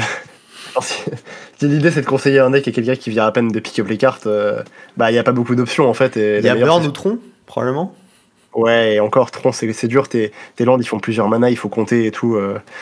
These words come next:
Speaker 1: <laughs> Il faut, il faut reconnaître les illustrations, euh, c'est, c'est chiant. Alors, je, je peux pas, je peux pas décemment recommander Tron à quelqu'un, c'est
Speaker 2: C'est,
Speaker 1: contre ma
Speaker 2: c'est,
Speaker 1: religion.
Speaker 2: c'est vrai qu'il y a un deck qu'on, dont on n'a pas parlé, c'est Calibrated Blast.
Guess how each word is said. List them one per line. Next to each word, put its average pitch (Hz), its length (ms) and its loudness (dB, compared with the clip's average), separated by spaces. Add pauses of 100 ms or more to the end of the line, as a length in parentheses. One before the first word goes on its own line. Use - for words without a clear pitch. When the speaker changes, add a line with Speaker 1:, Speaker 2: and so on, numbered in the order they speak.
(520)
Speaker 1:
<laughs> - 40 -2 (1600)
Il 127 80 -2
faut, - 140 -4
il 120 60 -4
faut 131 140 0
reconnaître 127 340 2
les 131 100 0
illustrations, 127 680 2
euh, 107 160 -2
c'est, 110 160 -8
c'est - 140 -6
chiant. - 280 -6 (220)
Alors, 120 80 4
je, 135 100 2
je 147 100 0
peux 151 60 2
pas, 151 220 2
je - 80 -6
peux 160 80 0
pas 139 160 4
décemment 127 320 2
recommander 113 380 -2
Tron 117 180 -4
à 110 60 -4
quelqu'un, 110 420 -4
c'est 120 160 -4
Speaker 2:
C'est, 117 140 -6
Speaker 1:
contre 113 160 -4
ma 113 60 2
Speaker 2:
c'est, 107 40 0
Speaker 1:
religion. 113 220 -2
Speaker 2:
c'est 120 60 2
vrai 120 180 0
qu'il - 140 -2
y - 20 4
a 107 60 4
un 110 140 0
deck 135 220 0
qu'on, - 200 -6
dont 107 240 -6
on 113 40 -4
n'a 107 120 -2
pas 120 120 -2
parlé, 113 260 0
c'est - 180 -8
Calibrated 113 600 -2
Blast. 113 420 -6